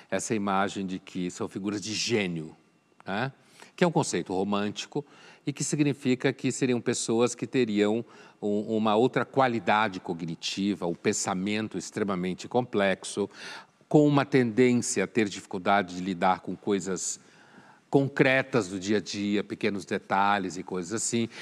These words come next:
E o Einstein é um caso típico desse, inclusive pelo cabelo que ele usava, né? A imagem que ele tinha. Então,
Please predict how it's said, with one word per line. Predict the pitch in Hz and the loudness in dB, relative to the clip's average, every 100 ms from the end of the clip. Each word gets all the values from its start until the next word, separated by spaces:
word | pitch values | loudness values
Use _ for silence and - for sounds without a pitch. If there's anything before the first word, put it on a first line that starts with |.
| - | -2
E | 208 | 4
o | 202 | 6
Einstein | 165 156 180 | 6 4 4
é | |
um | |
caso | 156 143 139 | 4 2 2
típico | 151 - 139 - 104 | -2 0 0 0 -6
desse, | 85 80 - 101 | -6 -8 -10 -8
inclusive | 95 120 101 117 110 | -6 -4 -4 -4 -4
pelo | 127 | -2
cabelo | 120 117 101 104 | 0 0 2 2
que | 104 | 2
ele | 104 | 0
usava, | 110 151 151 90 80 - - - - | 0 2 2 2 -2 -12 -18 -16 -6
né? | 90 135 - - - | -4 -4 -8 -20 -2
A | 113 | 0
imagem | 104 107 101 104 | 2 2 0 2
que | |
ele | 131 139 | 2 2
tinha. | - 117 92 76 - - - | 0 0 0 -2 -12 -18 -8
Então, | 120 113 110 101 113 | -6 0 4 4 4